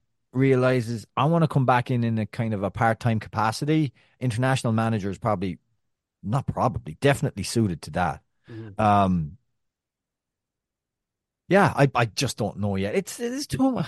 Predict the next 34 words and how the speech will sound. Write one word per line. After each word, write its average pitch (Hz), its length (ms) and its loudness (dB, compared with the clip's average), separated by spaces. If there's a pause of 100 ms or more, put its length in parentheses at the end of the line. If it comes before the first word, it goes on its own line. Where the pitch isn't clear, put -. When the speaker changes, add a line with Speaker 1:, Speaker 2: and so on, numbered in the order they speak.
(100)
Speaker 1:
it's - 120 -20
too - 160 -12
much 202 200 -2
time 120 360 0
left. 87 280 -2
It's, - 320 -8
uh, 147 280 2 (1800)
yeah, 123 240 4
there's, 139 280 2
um, 156 380 4 (680)
there's, 151 200 2 (160)
there's 147 140 4
too - 140 4
much 190 160 6
football 139 300 4
to 117 100 -2
be 117 100 -2
played 113 340 0
between 107 280 -6
now 104 220 0
and 98 140 0
May. 92 400 -2 (160)
Uh, 87 600 0
I 117 100 2
know, 123 140 6
I 110 120 0
know, 110 300 0 (540)
natural 101 420 0
to 92 100 -8
want 92 160 -2
to - 40 -12
speculate. 85 460 -6
I 98 120 -4
have, 87 140 -6